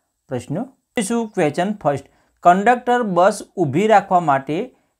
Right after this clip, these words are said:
કેટલા બેલ મારીને ડ્રાઈવરને સૂચિત કરે છે? તો કંડક્ટર બસ ઊભી રાખવા માટે એક બેલ મારીને બસને ઊભી રાખવા માટે સૂચિત કરે છે.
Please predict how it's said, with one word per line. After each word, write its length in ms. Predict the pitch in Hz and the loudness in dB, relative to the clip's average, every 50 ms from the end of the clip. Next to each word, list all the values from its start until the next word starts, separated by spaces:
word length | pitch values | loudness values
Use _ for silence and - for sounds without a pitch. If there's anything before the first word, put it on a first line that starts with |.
| _ - | _ -4
કેટલા 360 | 175 175 175 175 214 240 240 | -4 -4 -2 2 4 4 4
બેલ 320 | 208 185 175 180 180 180 175 | 4 4 2 2 2 2 2
મારીને 600 | 160 147 143 156 185 180 160 151 156 180 190 - | 0 0 0 0 0 -2 -2 -4 -6 -6 -10 -14
ડ્રાઈવરને 640 | 160 135 123 139 147 147 147 147 143 165 180 208 226 | -14 -8 -4 0 2 2 2 0 0 -2 -2 -4 -6
સૂચિત 420 | 220 - - 131 127 - 139 135 | -6 -8 -10 -10 -8 -8 -8 -8
કરે 260 | - 143 127 123 127 | -6 -6 -6 -4 -6
છે? 300 | 120 - - 202 269 - _ _ _ _ _ _ _ - | -6 -6 -8 -8 -8 -10 _ _ _ _ _ _ _ -2
તો 140 | 190 208 | -2 -2
કંડક્ટર 760 | 214 - - 156 160 175 202 196 - - 147 139 139 185 214 - _ _ _ _ _ - | 0 2 2 2 4 4 2 0 0 0 0 0 0 0 -2 -8 _ _ _ _ _ -2
બસ 320 | 151 156 190 220 214 - - 185 | 2 4 4 4 2 0 -4 -4
ઊભી 260 | 165 131 160 185 185 | -2 0 2 2 4
રાખવા 320 | 170 160 147 - 175 175 | 4 4 4 2 0 0
માટે 500 | 170 165 160 160 160 - 156 185 214 214 _ _ _ _ _ _ _ _ - | 0 2 0 -2 -2 -4 -6 -6 -6 -10 _ _ _ _ _ _ _ _ 0
એક 340 | 175 202 254 - 262 - | 2 4 4 2 2 0
બેલ 340 | 247 185 165 175 185 190 196 | -4 0 2 2 4 4 2
મારીને 680 | 180 156 147 139 147 160 180 160 139 131 135 202 254 - _ _ _ _ _ _ _ _ - | 2 2 2 2 2 2 2 0 -2 -2 -4 -4 -8 -12 _ _ _ _ _ _ _ _ -8
બસને 640 | 202 151 147 185 226 - - - 185 196 247 277 - _ - | -2 2 2 2 2 2 -2 -4 -4 -4 -4 -4 -6 _ -8
ઊભી 240 | 151 120 143 170 180 | -4 0 2 4 4
રાખવા 280 | 180 160 151 - 170 | 4 4 2 2 0
માટે 440 | 160 151 143 131 - 160 233 311 302 | 0 0 0 0 -2 -4 -4 -4 -6
સૂચિત 580 | 311 - - - 143 127 - - 180 240 - - _ _ _ _ _ _ _ | -8 -12 -12 -10 -10 -8 -6 -6 -6 -6 -8 -10 _ _ _ _ _ _ _
કરે 220 | - 127 117 120 110 | -8 -6 -6 -6 -6
છે. 260 | 101 - 113 110 | -8 -10 -14 -16